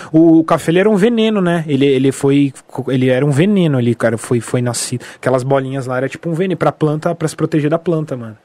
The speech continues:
Muito maneiro, cara, a história do café. Ele,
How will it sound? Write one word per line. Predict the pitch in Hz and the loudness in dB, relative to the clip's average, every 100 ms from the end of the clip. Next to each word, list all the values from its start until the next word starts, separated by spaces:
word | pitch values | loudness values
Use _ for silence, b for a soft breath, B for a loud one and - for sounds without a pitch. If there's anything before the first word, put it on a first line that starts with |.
| b b b - | b b b -8
Muito | 139 175 214 | 0 0 2
maneiro, | 233 208 156 143 | 0 0 0 -2
cara, | 131 | -4
a | 127 | -6
história | - 131 127 | -4 -4 -4
do | |
café. | - 123 - 117 - b b b b b b b _ | -8 -10 -10 -12 -16 b b b b b b b _
Ele, | 113 123 | -8 -6